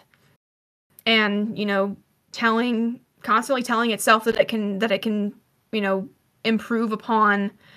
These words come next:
the work that it does and just constantly outdoes itself with just how breathtaking and how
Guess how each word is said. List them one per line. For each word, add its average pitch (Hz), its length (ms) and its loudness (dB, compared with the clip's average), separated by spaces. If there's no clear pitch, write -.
the 226 140 6
work 220 300 4
that 233 220 2
it 196 140 2
does 208 340 2
and 214 160 -2
just 196 180 -4
constantly 208 680 -2
outdoes 196 680 0
itself 190 840 0
with 202 680 0
just 196 400 -2
how 202 580 4
breathtaking 202 840 0
and 190 120 0
how 190 560 2